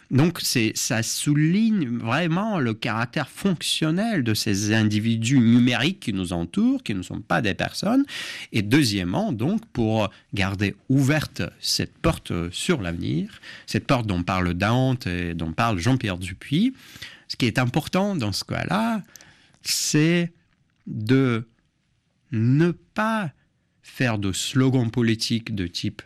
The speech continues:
Faites-moi confiance », mais de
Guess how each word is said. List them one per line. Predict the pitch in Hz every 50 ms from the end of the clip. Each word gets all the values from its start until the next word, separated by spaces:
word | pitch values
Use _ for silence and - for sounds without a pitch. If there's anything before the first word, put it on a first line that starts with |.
| _ _
Faites-moi | - - - - 131 - - 101 87 -
confiance », | - - 95 - - 123 120 123 143 165 175 - - - - - _ _ _ _ _ _ _ _ _ _ _ _ _ _ _ _ _ -
mais | 110 110 117 131 156 180 196 190 - -
de | - 110 92 107 113 113 110 107